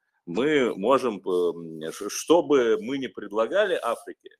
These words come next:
китайцы всегда предложат дешевле. Это факт. Но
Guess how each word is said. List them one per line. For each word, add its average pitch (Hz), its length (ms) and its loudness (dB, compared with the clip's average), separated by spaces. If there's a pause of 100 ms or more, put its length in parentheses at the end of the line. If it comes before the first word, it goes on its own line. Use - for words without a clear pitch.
(280)
китайцы 170 580 -4
всегда - 400 -6
предложат 127 600 -8
дешевле. 110 500 -6 (520)
Это 104 220 -6
факт. 117 400 0 (680)
Но 120 420 0